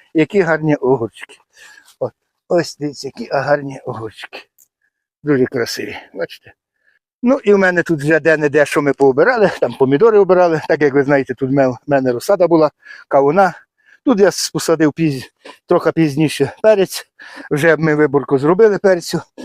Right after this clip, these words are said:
І можна прийти, просто подивитися тут боком на перець, який в мене є.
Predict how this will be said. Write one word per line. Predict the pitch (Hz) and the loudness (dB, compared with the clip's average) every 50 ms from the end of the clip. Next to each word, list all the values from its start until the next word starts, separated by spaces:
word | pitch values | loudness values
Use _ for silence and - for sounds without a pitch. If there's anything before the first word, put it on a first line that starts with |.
| - - - - | -16 -12 -10 -6
І | 302 | -2
можна | 294 269 214 165 170 160 | 0 0 0 0 0 0
прийти, | - 170 160 - 214 202 | 2 2 2 2 0 0
просто | - 170 143 - - | 0 -2 -2 -2 -6
подивитися | 143 - 156 147 180 190 170 - - 156 - - _ _ _ _ _ _ _ - | -8 -4 0 2 2 2 2 0 -4 -6 -6 -8 _ _ _ _ _ _ _ -4
тут | 175 160 | -4 -2
боком | 139 131 170 156 - 160 151 | 0 0 0 0 0 0 0
на | 156 147 | 0 0
перець, | - 226 214 202 196 175 151 | 2 4 4 4 2 0 0
який | 180 - - 185 | -2 0 0 0
в | 175 | 2
мене | 165 160 160 160 160 | 2 0 2 2 2
є. | 160 156 156 156 - | 2 2 2 0 -4